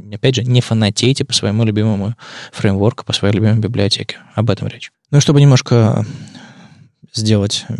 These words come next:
менее, менее траурной, э, тему веб-компонентов, я еще немножко расскажу про, э, новое, новое предложение, которое всплыло на неделе. А, Мейсон Фрид, э, из команды Chrome и Blink, э, из Гугла,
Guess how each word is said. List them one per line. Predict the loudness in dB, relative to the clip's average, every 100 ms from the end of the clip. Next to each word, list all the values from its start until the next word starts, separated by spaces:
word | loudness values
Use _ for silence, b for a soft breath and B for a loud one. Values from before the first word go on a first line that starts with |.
| -8 -8
менее, | -2 0 2 0 0
менее | 2 4
траурной, | 4 2 2 0 -2 -4
э, | -6 -6 -4
тему | -4 -2
веб-компонентов, | -4 -4 -2 0 2 0 -2 B B B B
я | 0
еще | 2 2
немножко | 0 0
расскажу | -4 -2 -2 0 -2
про, | -2 0 2 2 2 2 0 -2 -6
э, | -6 -2
новое, | 0 0 -2
новое | -8 -6 -4 -2
предложение, | -2 -2 0 0 -2 -6 -8
которое | -6 -6 -6 -8 -4
всплыло | -4 0 0 0 -2
на | -6
неделе. | -4 0 2 2 0 B B B
А, | -2 0 2
Мейсон | 4 2 2
Фрид, | -2 -4 -4 -6 -16 -16
э, | -10 -8
из | -6 -4 -4 -4 -4
команды | -2 0 -2 -2 -6 -6
Chrome | -4 -2 -2 -2 -6 -8 -12 -14 _ -12
и | -10
Blink, | -2 2 2 2 -2 -4 B B B B _
э, | -6 -4 -4 -4
из | -4
Гугла, | -4 -2 -2